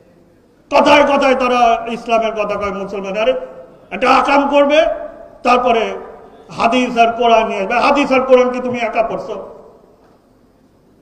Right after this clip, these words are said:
তুমি না হলে সেটা মুখস্থ করছো আয়াত, কিন্তু কোরআন শরীফ তো আমিও কয়েক দফা পড়ছি এই জীবনে। তেলাওয়াত শেষ করছি,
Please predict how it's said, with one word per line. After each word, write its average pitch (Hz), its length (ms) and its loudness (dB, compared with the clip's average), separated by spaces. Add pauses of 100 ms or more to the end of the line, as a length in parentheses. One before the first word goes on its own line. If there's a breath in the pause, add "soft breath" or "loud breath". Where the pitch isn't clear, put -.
(960)
তুমি 254 180 4
না 285 160 6
হলে 269 240 6
সেটা 254 200 4
মুখস্থ 254 380 2
করছো 214 280 0
আয়াত, 180 300 4 (1120)
কিন্তু 262 240 2
কোরআন 302 340 4
শরীফ 294 220 2
তো 311 120 2
আমিও 285 320 4
কয়েক 277 300 4
দফা 240 260 4
পড়ছি 175 320 -4 (1160)
এই 214 160 0
জীবনে। 208 340 -2 (680)
তেলাওয়াত 247 320 8
শেষ 247 240 2
করছি, 226 380 -4